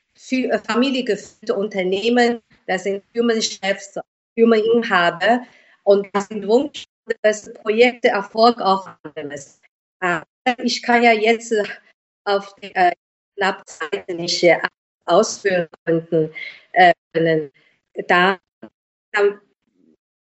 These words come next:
sind eigentlich alles in meiner guten Erinnerung. Was ich jetzt, äh, sag mal so, stellvertretend sagen könnten, ist, äh,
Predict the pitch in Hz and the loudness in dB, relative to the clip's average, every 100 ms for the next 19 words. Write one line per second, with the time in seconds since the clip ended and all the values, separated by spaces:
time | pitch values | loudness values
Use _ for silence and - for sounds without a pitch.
0 | _ - 262 - 220 214 262 254 - 247 | _ -2 -2 -2 -2 0 0 0 0 -4
1 | - 220 247 247 - 214 185 - 202 196 | 2 2 4 0 -2 -2 -2 -4 -4 -2
2 | 180 190 185 214 - 160 185 214 202 170 | -2 -2 -4 -8 -10 -8 -2 -2 -2 -6
3 | - - 160 - _ _ - 202 - 277 | -14 -12 -12 -14 _ _ -2 -2 -2 -2
4 | - 269 240 247 - 247 233 - _ _ | -2 2 2 2 -2 -6 -8 -12 _ _
5 | - 214 202 180 185 214 208 220 220 202 | -6 -2 -2 -4 -6 -6 -6 -4 -2 0
6 | 196 - 202 202 202 196 _ _ _ _ | -2 -4 -2 0 0 -4 _ _ _ _
7 | _ - - - 247 254 262 208 - - | _ -16 -12 2 2 4 0 -6 -10 -6
8 | 214 262 269 240 196 190 185 208 285 330 | -2 -2 -2 -4 -4 -4 -2 -2 -2 -8
9 | 262 220 190 185 180 180 175 - _ _ | -8 -6 -6 -6 -8 -8 -8 -14 _ _
10 | 208 202 202 196 | -2 -2 -2 -2